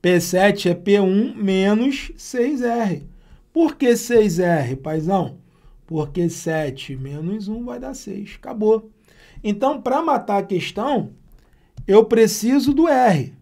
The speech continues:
Sim ou não? Eu preciso do R. O R nada mais é que a razão da P A.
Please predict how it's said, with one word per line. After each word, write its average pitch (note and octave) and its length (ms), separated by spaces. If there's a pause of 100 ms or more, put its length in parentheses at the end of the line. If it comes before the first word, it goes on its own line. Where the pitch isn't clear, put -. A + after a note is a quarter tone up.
(640)
Sim A3+ 300
ou B3+ 100
não? E3 300 (840)
Eu F#3+ 180
preciso G#3 500
do C#4+ 120
R. G#3 320
O F3 140
R G#3 380
nada A3 280
mais A#3 240
é G#3+ 120
que A3 120
a A#3+ 80
razão G#3+ 460
da A3 140
P B3 160
A. G3 260